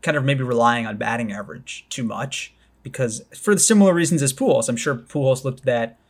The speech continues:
that twenty home run, a hundred R B I year and said, "Damn, I had a good year." Um, similarly, you know, maybe, maybe Miguel Cabrera sees that he batted two eighty-two in two thousand nineteen and thought, "Maybe that's not too bad a year." But then when you look and see that he had, didn't even have a four hundred slugging percentage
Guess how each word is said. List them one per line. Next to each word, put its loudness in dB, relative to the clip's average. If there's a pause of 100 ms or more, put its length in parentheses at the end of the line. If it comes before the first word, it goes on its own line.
(260)
that -2 (140)
twenty -2
home -2
run, 0
a -4
hundred -4
R 2
B -4
I 0
year 0
and -2
said, -4
"Damn, -4
I -8
had -6
a -10
good -12
year." -12 (420)
Um, -4 (180)
similarly, 2 (540)
you -4
know, 4
maybe, 2
maybe 0
Miguel 4
Cabrera 4
sees 2
that 4
he 0
batted 2
two -2
eighty-two -2
in -4
two -4
thousand 2
nineteen -4
and -4
thought, 2
"Maybe 0
that's 2
not 0
too -2
bad 6
a 2
year." 0
But -8
then 2
when -2
you -2
look -2
and -4
see -2
that 2
he -2
had, -2
didn't -4
even -2
have 0
a 0
four 0
hundred -2
slugging 2
percentage -6